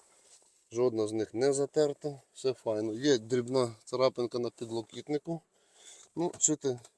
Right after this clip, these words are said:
перешивати не хотіли, щоб зберегти оригінальність. Сидіння матові, гарні, збережені.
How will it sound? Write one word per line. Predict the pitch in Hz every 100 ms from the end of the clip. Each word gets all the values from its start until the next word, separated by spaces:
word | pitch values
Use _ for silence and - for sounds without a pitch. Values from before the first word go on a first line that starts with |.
| -
перешивати | - 117 - 135 139 117
не | 117
хотіли, | - - 151 131
щоб | 107 101 - - -
зберегти | 107 110 110 107 - 131
оригінальність. | 107 110 113 110 110 107 110 120 117 - - _ _ _ _ _ _ _
Сидіння | - - 123 131 113 107
матові, | 120 107 - 101 101
гарні, | 110 104 98
збережені. | 92 101 101 123 107 98 98 120 143